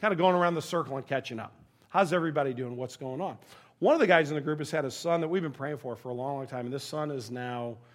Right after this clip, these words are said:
I guess, in his, in his late twenties. And he's just had a hard road. He's just had a hard life.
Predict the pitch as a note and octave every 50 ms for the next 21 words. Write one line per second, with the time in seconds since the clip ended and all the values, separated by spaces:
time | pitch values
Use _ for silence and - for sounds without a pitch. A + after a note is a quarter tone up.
0 | _ _ _ _ - B2 A#2 C3+ C#3 C#3 C3 - C#3 C3 B2+ B2 A2+ G#2+ - -
1 | - _ - B2 A2+ A2+ A2 G#2 - - - B2+ A#2+ C3 B2+ B2+ B2+ - _ _
2 | _ _ - - - C#3+ C3 A2+ - - - - - - _ _ _ _ _ _
3 | _ _ - F#3 F#3+ G3+ A#3+ C4 A3 - C4 G3 - G3+ F#3 E3+ C3 C3+ C3+ B2
4 | G#2+ A2 G2+ - - - - _ _ F3 F3+ F#3 G3 F3+ - E3+ D#3 C#3 A#2 G#2+
5 | A2 G#2 G#2+ B2 C3 -